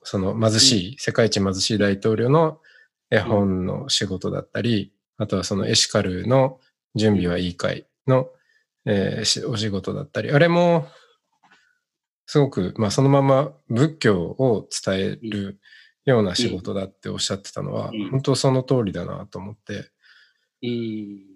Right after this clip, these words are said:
Speaker 1: 別になんか、うーん、お坊さんの仕事を、いわゆる、えー、仏教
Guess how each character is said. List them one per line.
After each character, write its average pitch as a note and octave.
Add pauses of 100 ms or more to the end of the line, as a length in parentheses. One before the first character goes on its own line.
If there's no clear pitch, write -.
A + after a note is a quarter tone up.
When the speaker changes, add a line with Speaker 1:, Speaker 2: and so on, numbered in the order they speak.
(180)
Speaker 1:
別 C#3
に E3 (480)
な C3
ん D3
か、 G2 (600)
う G#2+
ー G#2
ん、 G2 (280)
お C#3+
坊 C#3+
さ D#3
ん D#3
の D3+
仕 D3
事 C#3+
を、 D#3
い A#2
わ C#3
ゆ F#3
る、 C3 (600)
え F#2 (1500)
ー、 -
仏 G2
教 A#2